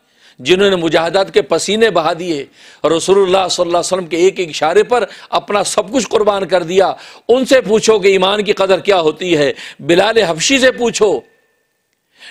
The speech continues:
कि जो अंगारों के ऊपर घसीटा जाता है, जिसके, जिसकी चर्बी उबलती है, उस चर्बी के साथ अंगारे भुज जाते हैं, गर्म पत्थरों पर रख के पत्थर से दबाया जाता है,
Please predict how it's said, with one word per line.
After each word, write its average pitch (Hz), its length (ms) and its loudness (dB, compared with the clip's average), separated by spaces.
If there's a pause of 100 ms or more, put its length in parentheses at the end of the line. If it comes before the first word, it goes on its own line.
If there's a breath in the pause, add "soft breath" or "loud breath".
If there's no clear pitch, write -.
(120)
कि 202 80 4
जो 233 120 4
अंगारों 214 440 2
के 240 80 2
ऊपर 240 220 2
घसीटा 240 460 0
जाता 190 380 0
है, - 160 -12 (1500)
जिसके, 220 420 -2
जिसकी 220 360 0
चर्बी 208 360 2
उबलती 240 460 0
है, 151 240 2 (220 loud breath)
उस 208 220 2
चर्बी 208 320 2
के 240 120 4
साथ 247 200 2
अंगारे 220 380 2
भुज 226 180 0
जाते 208 320 2
हैं, 131 280 -4 (300 loud breath)
गर्म 226 280 2
पत्थरों 233 360 2
पर 233 140 0
रख 233 120 -4
के 247 140 2
पत्थर 240 400 -2
से 247 120 2
दबाया 208 320 0
जाता 185 360 0
है, 123 240 -10